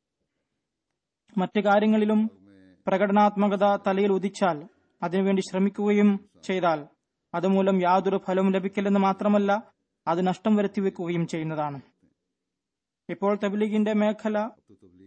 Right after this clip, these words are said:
എത്രമാത്രം വിശാലമാണെന്നാൽ, ഇനി ആരെങ്കിലും വ്യക്തിപരമായി പംഫ്ലെറ്റ് പ്രസിദ്ധീകരിക്കുകയാണെങ്കിൽ തന്നെ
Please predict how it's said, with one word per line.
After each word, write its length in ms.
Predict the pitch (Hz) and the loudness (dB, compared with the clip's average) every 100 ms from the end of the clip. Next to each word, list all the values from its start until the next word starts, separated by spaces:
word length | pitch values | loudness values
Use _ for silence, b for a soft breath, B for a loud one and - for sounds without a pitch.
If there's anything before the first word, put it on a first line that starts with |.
| 101 - 104 95 92 | -20 -20 -20 -18 -12
എത്രമാത്രം 560 | - 196 208 214 214 | -2 2 2 2 0
വിശാലമാണെന്നാൽ, 1000 | 208 - 214 226 214 214 214 208 170 151 _ _ _ _ _ _ _ _ _ 85 101 95 80 95 _ 95 | -2 0 0 2 4 4 2 2 -2 -6 _ _ _ _ _ _ _ _ _ _ _ -20 _ _ _ -8
ഇനി 120 | 180 | -2
ആരെങ്കിലും 580 | 202 202 208 214 202 214 | 2 2 2 0 0 0
വ്യക്തിപരമായി 840 | 196 196 202 208 214 208 208 208 247 _ _ _ _ _ 90 92 _ 95 180 | -2 -4 -4 -2 0 0 0 -2 -6 _ _ _ _ _ _ -20 _ -10 -2
പംഫ്ലെറ്റ് 800 | 190 196 214 214 214 214 214 180 | -2 0 -4 -4 -4 -2 -4 -8
പ്രസിദ്ധീകരിക്കുകയാണെങ്കിൽ 1000 | - 185 214 202 208 214 208 208 220 226 220 | -10 -6 -4 -2 -4 -2 0 2 2 0 0
തന്നെ 400 | 214 180 151 | 0 -2 -4